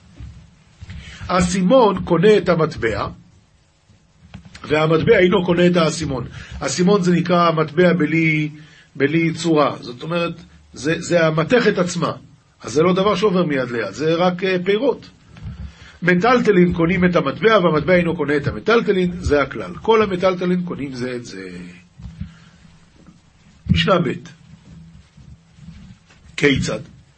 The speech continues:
משך עימנו פירות ולא נתן לו מעות. אינו יכול לחזור בו, כי הוא עשה משיחה על הפירות. עכשיו הוא חייב לו כסף,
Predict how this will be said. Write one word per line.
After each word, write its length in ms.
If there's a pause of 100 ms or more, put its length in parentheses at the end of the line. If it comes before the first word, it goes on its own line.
(1000)
משך 420
עימנו 460
פירות 520
ולא 220
נתן 300
לו 180
מעות. 520 (2000)
אינו 280
יכול 260
לחזור 300
בו, 200 (440)
כי 100
הוא 120
עשה 160
משיחה 420
על 80
הפירות. 480 (920)
עכשיו 260
הוא 100
חייב 240
לו 120
כסף, 460